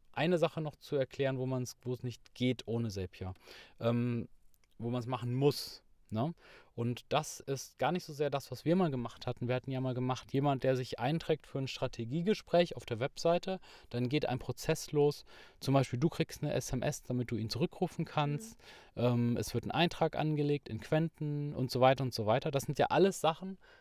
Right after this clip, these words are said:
Speaker 1: die den Prozess quasi sehr stark unterstützen, aber das könnte man ja auch manuell machen. Ich könnte ja auch manuell den Kunden eintippen in Quenten. Ich könnte ja auch, du brauchst doch keine S M S. Es reicht ja, wenn du einmal am Tag in dein Ding reinguckst.
Speaker 2: Ja.
Speaker 1: Aber es, g-,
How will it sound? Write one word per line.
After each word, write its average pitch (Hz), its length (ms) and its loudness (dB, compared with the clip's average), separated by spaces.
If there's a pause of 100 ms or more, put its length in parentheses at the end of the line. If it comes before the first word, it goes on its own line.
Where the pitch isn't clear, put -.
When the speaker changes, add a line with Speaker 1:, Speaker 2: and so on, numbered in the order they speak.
(120)
Speaker 1:
die 123 80 -4
den 143 160 -4
Prozess - 800 -4 (720)
quasi 123 580 2 (300)
sehr 123 240 2
stark - 260 0
unterstützen, - 460 -2
aber 127 100 2
das 127 140 -2
könnte 160 420 10
man 139 220 6
ja 123 160 6
auch 117 160 4
manuell 101 480 0
machen. 85 380 -8 (760)
Ich - 120 -6
könnte 151 220 6
ja 123 40 8
auch 117 60 6
manuell 127 420 6
den 160 140 6
Kunden 151 320 -2
eintippen 143 560 0
in 135 180 -2
Quenten. 131 460 -2
Ich 120 100 -6
könnte 120 260 0
ja 117 120 2
auch, - 240 -2 (240)
du 107 80 -6
brauchst 123 260 4
doch 123 80 -4
keine 107 220 0
S 95 160 -2
M - 80 -2
S. - 340 6 (320)
Es - 160 -2
reicht 127 220 6
ja, 123 100 2
wenn 123 80 2
du 120 100 2 (140)
einmal 120 220 2
am 110 140 -2
Tag - 240 -2
in 104 100 -2
dein 113 160 2
Ding 110 180 2
reinguckst. 90 480 -4
Speaker 2:
Ja. 214 80 -10
Speaker 1:
Aber 117 140 4
es, - 160 -2
g-, - 100 -16